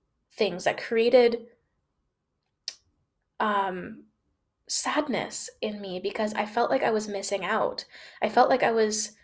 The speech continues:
on the outside of the in-joke. I felt like I was, I didn't belong anymore, you know? And I kept thinking, "Well,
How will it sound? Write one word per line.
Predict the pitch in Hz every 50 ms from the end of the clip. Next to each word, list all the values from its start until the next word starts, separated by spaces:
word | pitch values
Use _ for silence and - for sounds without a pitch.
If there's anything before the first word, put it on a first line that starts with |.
| _ _ -
on | - 220 220
the | 214 214 214 220
outside | 208 226 220 - - - 226 220 208 202 196 185 185 - - _ _ _ _ - - 392
of | 208 202 202 190 190 202 214 - - - - _ _ _ _ -
the | - 220 - -
in-joke. | 214 220 233 220 214 196 170 - - - - - - - _ _ _ _ _ _ _ _ _ _ _ _ _ _ _ _ _ _ _ _ _ _ _ -
I | - 214
felt | 214 - 240 233 -
like | - 226 220 - -
I | - 214 214 214
was, | 214 208 208 202 202 202 202 - - - - _ _ _ _ _ _ _ _ _ _ _ - -
I | 240 226
didn't | 214 240 220 208 180 214
belong | 208 - 185 180 175 185 196 196 202 214
anymore, | - - 190 185 - - - - 76 - - - - _ _ _ _ _ _ _ _ _ _ _ _ -
you | 247 226 208
know? | 185 180 202 247 285 294 - _ _ _ _ _ _ _ _ _ _ _ _ _ _ _ _ _ _ _ _ _ _ _ _ _ _ _ _ _ _ - - - _ _ _ _ _ _ _ _ - - - - - _ _ _ _ _ _ _ _ _ _ _ _ _ _ _ _ _ _ _ _ _ _ _ _ _ _ _ _ _ _ _ -
And | - 233 226
I | 220 220
kept | 220 240 233 -
thinking, | - - 269 269 - 262 247 226 226
"Well, | 220 220 214 214 208 202 - - - - _